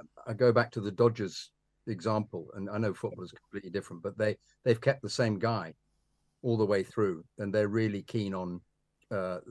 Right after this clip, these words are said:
that kind of continuity. You just keep the same man in. But Chidge, uh, what you said earlier, they must surely be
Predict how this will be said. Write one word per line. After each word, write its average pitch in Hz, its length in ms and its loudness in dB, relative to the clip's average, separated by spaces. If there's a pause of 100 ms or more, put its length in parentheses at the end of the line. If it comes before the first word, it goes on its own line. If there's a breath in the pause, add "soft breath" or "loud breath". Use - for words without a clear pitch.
(120)
that 107 280 -2
kind 92 200 -6
of 90 80 -8
continuity. 92 580 -8
You 80 60 -14
just 80 180 -14
keep - 200 -12
the 90 80 -14
same 87 220 -10
man 90 200 -8
in. 87 120 -10 (280)
But 117 120 0
Chidge, 135 280 2 (260)
uh, 143 120 -6
what 139 200 0
you 131 100 2
said 120 200 6
earlier, 107 360 8
they 123 200 4
must 123 360 2
surely 104 540 2
be 82 340 -10